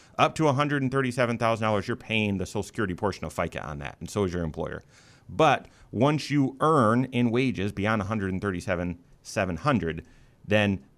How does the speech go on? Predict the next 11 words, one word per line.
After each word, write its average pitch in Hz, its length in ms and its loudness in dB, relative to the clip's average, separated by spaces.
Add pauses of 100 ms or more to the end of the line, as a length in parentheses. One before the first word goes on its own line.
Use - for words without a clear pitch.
(160)
you're, 120 160 4 (240)
you're 117 160 4
just 107 180 -4
paying 90 480 0
Medicare, 101 460 -2 (840)
which, - 200 -10
by 92 120 -2
the 90 80 0
way, 82 120 0
is 80 140 -4
totally 90 600 -4